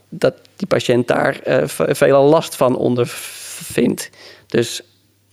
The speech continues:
voor die tandarts, denk ik, is het heel belangrijk om die te-, patiënt te blijven zien en daarvan te leren. Dus op het moment dat hij eens een keer een, een invlaksvulling heeft gelegd, dat hij ook ziet van hoe ontwikkelt zich dat. Daar zit, denk ik, een leercurve in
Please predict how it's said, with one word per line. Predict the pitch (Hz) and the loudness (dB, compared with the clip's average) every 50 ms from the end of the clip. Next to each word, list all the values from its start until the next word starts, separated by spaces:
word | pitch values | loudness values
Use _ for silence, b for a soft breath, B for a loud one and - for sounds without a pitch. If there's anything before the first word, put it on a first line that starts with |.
| _ _ _ | _ _ _
voor | - - - - 135 | -18 -8 -2 0 0
die | 123 120 | 2 2
tandarts, | 117 - 151 156 147 135 - | 2 2 4 4 2 2 2
denk | 135 123 123 | 0 0 0
ik, | 120 117 - - | -2 -4 -6 -8
is | 120 | -8
het | - - | -4 0
heel | 127 127 123 | 2 2 2
belangrijk | 120 127 123 120 120 117 120 117 - - | 4 2 2 2 2 2 0 0 0 0
om | 123 123 | 0 0
die | 123 120 - | 0 0 0
te-, | - 120 123 127 - - | 0 2 2 2 0 0
patiënt | - 120 113 - 135 120 117 | -2 -2 0 2 0 0 0
te | 123 | 2
blijven | 117 127 120 117 117 113 - 127 | 2 2 2 2 2 0 -2 0
zien | 123 139 131 120 123 127 | 2 2 4 4 2 2
en | - 127 127 120 | 0 0 0 2
daarvan | 123 131 123 - - 127 120 | 2 0 0 0 0 0 0
te | 117 123 | 2 2
leren. | 120 131 151 170 175 170 156 135 | 2 4 4 4 4 2 2 0
Dus | 123 123 117 - | 0 -2 -2 -2
op | - 123 | -4 -2
het | 120 123 | -2 0
moment | 123 127 127 127 123 | 0 0 0 2 0
dat | 127 120 | 0 0
hij | - 131 | 0 0
eens | 127 208 | 0 0
een | 226 | 0
keer | - - 135 - 131 123 - - - | -2 -2 0 0 0 0 -2 -4 -4
een, | - 135 - - - - | -4 -2 -2 -2 -2 -2
een | - - - | -4 -4 -2
invlaksvulling | - - 143 135 131 - - 139 131 - - - - 143 131 131 131 135 131 | 0 2 2 2 2 2 0 0 0 0 -4 -2 0 0 2 4 2 2 2
heeft | 139 131 131 127 - | 2 2 2 2 2
gelegd, | - 139 139 139 135 123 - - - B B B B B B B B _ | 0 2 2 2 2 2 -2 -8 -16 B B B B B B B B _
dat | - 131 - | -4 -2 2
hij | 139 135 135 | 2 4 4
ook | 135 - | 4 2
ziet | - - 143 131 - - | 2 0 0 0 0 0
van | - 139 127 123 | 0 2 2 4
hoe | - - 143 | 4 4 4
ontwikkelt | - 139 131 135 147 - - 180 - | 4 2 4 4 2 2 2 0 0
zich | 170 165 160 | 0 0 2
dat. | 170 - 339 - - - - | 2 2 2 0 -4 -6 0
Daar | - 135 131 | 0 0 2
zit, | - 135 131 | 2 0 0
denk | 143 135 127 | 0 0 0
ik, | 127 123 | 0 2
een | 135 131 | 2 2
leercurve | 135 143 156 160 156 - - - - 151 - | 4 4 2 2 2 0 -2 0 0 0 0
in | 147 | 0